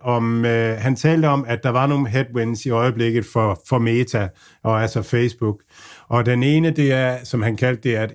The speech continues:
e-commerce, øh, normaliseres. Det vil sige, at vi vender tilbage til, til præ-covid.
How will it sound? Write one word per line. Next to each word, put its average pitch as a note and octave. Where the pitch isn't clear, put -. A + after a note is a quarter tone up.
e-commerce, A#2
øh, A2
normaliseres. A2
Det A#2+
vil A2
sige, C3+
at A2+
vi A#2
vender A#2
tilbage B2
til, A#2
til A#2
præ-covid. C#3